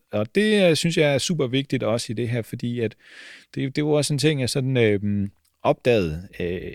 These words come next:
i min flørt med, med billedkunst og så videre, ikke? Hvor, hvor jeg måske sådan i mine unge år sådan havde svært ved at forstå det her med, at der er en masse kunst, som folk har på væggene, og som hænger på gallerierne og så videre, som jeg synes var grimt, ikke? Og det er jo så min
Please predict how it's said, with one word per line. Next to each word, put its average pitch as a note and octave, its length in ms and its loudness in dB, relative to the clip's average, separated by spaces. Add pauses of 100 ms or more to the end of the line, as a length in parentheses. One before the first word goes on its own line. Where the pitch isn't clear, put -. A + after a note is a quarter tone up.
(180)
i G#2 100 -6
min G#2 180 -2
flørt C3+ 400 0
med, F#2 240 2
med F#2 140 -2
billedkunst C#3 640 2
og A2 60 -6
så - 120 -6
videre, B2 300 -2
ikke? D#3 100 -2
Hvor, G#2+ 440 0
hvor - 160 -4
jeg A2+ 80 -2
måske C3+ 260 -4
sådan D#3 120 -2
i D3 40 0
mine C3 180 2
unge E3+ 200 2
år A#2+ 480 2
sådan C3+ 280 -8
havde B2+ 160 -4
svært E3 280 0
ved - 40 -2
at C3+ 40 -8
forstå - 360 -4
det D3 140 -2
her D#3+ 180 -4
med, C3+ 500 -2
at C3 140 -8
der A#2+ 60 -4
er - 80 -6
en C3+ 100 -6
masse C#3+ 240 -6
kunst, - 640 -6
som A#2 240 -10 (340)
folk C3+ 240 -10
har B2 140 -4
på A#2+ 140 -6
væggene, B2 380 -2
og G#2+ 380 -4
som A#2+ 120 -8
hænger A#2 180 -6
på - 120 -14
gallerierne A#2+ 480 -6
og G2+ 60 -12
så - 80 -10
videre, B2+ 160 -4
som C#3 120 -6
jeg D3 100 0
synes D3+ 220 -2
var A2+ 60 -2
grimt, - 320 -6
ikke? B2+ 180 -2
Og G#2+ 40 -2
det C3+ 60 -2
er - 40 2
jo C#3 40 0
så B2+ 120 -2
min A#2+ 260 -2